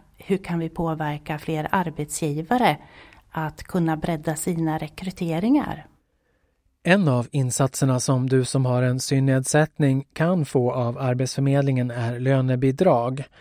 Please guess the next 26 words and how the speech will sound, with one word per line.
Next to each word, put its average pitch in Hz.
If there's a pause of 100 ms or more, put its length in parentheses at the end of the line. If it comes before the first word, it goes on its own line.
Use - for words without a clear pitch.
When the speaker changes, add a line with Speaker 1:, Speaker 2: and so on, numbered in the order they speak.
(380)
Speaker 2:
Det 120
är 135
pengar 139
som 131
bekostar 131
delar 151
av 127
lönen 147
för 139
den 123
som 123
kan 120
behöva 120
anpassningar 135
av 123
arbetet 131 (320)
på 170
grund 151
av 120
en 120
funktionsnedsättning, 131
till 127
exempel. 131 (600)
Lönebidrag 156
betalas 139
av 131